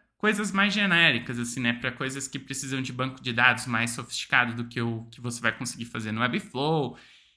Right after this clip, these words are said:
E pra ferramentas que você realmente quer uma liberdade maior e não sabe exatamente qual caminho que vai ser seguido depois nessa ferramenta, provavelmente o Bubble vai conseguir te abraçar aí por um bom tempo, você vai conseguir evoluir dentro da, da ferramenta.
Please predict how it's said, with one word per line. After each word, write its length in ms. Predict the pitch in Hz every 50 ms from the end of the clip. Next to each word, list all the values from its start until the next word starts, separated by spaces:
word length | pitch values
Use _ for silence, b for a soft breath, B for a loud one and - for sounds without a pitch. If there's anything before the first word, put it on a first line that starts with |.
| B _
E 380 | - 214 226 254 262 269 - -
pra 140 | - - 220
ferramentas 480 | 214 - 226 220 214 196 202 208 202 -
que 80 | -
você 240 | 208 208 208 - 214
realmente 420 | 202 208 196 202 202 196 196 202 -
quer 80 | 214
uma 140 | 202 202 202
liberdade 480 | 196 196 190 190 190 190 190 196 180 190
maior 520 | 208 214 190 165 170 185 196 202 196 - -
e 60 | 175
não 160 | 175 180 185 180
sabe 280 | - 185 165 165 170
exatamente 540 | 170 165 165 156 156 170 147 147 151 151 -
qual 220 | - 151 143 143
caminho 420 | - 156 131 123 123 139 156 143 139
que 120 | - 135
vai 300 | 120 - 120 127 135 131
ser 280 | 131 - - - 127 120
seguido 360 | - - 123 120 127 127 131
depois 320 | 120 123 120 - 127 123
nessa 240 | 127 120 117 120 -
ferramenta, 380 | - 131 127 127 139 156 160 -
provavelmente 540 | - 170 170 170 165 160 165 170 170 - 160
o 20 |
Bubble 300 | 135 135 143 151 165 165
vai 140 | 147 156 160
conseguir 440 | - 170 156 - - 143 135 151 156
te 380 | - - - 160 156 156 b b b b b b b _
abraçar 680 | 143 143 139 156 165 160 156 160 - - 135 131 135 131
aí 180 | 127 123 131 143
por 160 | 143 - 139
um 80 | 131 131
bom 160 | 135 147 151
tempo, 280 | 147 - 131 139 139 -
você 160 | 143 143 -
vai 120 | - 135 135
conseguir 400 | - 151 - - 147 135 139 147
evoluir 500 | 147 123 143 151 156 147 143 139 143 127
dentro 260 | 139 131 139 - 151
da, 240 | 139 139 143 143 B B B B B B B _
da 100 | - 139
ferramenta. 580 | 139 - 147 143 160 170 151 120 107 - -